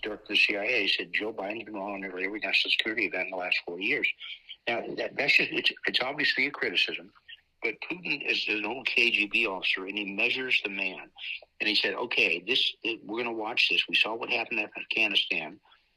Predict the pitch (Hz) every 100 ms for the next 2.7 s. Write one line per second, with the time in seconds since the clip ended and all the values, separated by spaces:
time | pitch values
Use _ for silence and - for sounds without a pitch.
0 | - - - 107 117 117 113 110 - 92
1 | - 92 98 - - 95 - 107 95 -
2 | 95 87 - 104 98 92